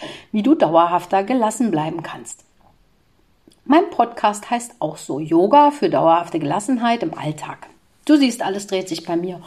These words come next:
um meine Vision, die Welt entspannter zu machen und dich auch. In dieser Staffel wird es immer wieder um weibliche Führung gehen, ob bei der Arbeit oder in deiner Familie du fü-, du führst.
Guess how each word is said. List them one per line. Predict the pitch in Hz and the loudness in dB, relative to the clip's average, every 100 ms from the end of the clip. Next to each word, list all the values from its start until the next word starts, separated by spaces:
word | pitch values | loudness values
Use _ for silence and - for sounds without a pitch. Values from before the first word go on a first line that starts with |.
| - - - - | -20 -20 -4 4
um | 311 | 6
meine | 269 247 233 | 6 4 0
Vision, | 240 208 208 202 | -2 0 0 2
die | 190 | 0
Welt | 175 180 | 0 0
entspannter | 247 320 - 180 196 208 | 0 -2 0 -2 0 0
zu | 208 202 | 0 -6
machen | 180 180 202 | -6 -6 -4
und | 202 202 | -4 -4
dich | 285 - | -6 -6
auch. | - - - _ _ _ _ _ - - - - | -16 -16 -20 _ _ _ _ _ -20 -18 -18 2
In | 302 | 4
dieser | 370 381 | 6 4
Staffel | - 302 302 269 | 4 2 4 2
wird | 262 | -2
es | 254 | -2
immer | 254 240 | 0 0
wieder | 226 220 | 0 0
um | 202 180 | 0 0
weibliche | 180 196 202 202 190 | 0 0 -4 -8 -8
Führung | - - 302 302 277 262 | -6 2 4 6 4 4
gehen, | 262 220 214 214 208 208 | 0 -2 0 2 0 -2
ob | 180 175 | -8 -2
bei | 151 | -2
der | 147 | 0
Arbeit | 208 214 214 196 185 180 | 4 6 6 6 6 2
oder | 190 160 | -2 -4
in | 160 | -4
deiner | 156 160 156 | -4 -6 -4
Familie | 202 208 269 262 240 | 0 4 4 4 2
du | 220 | -2
fü-, | - - 208 208 | -6 -12 -10 -8
du | 208 294 | -2 -2
führst. | - 330 254 - - | 6 6 6 2 -12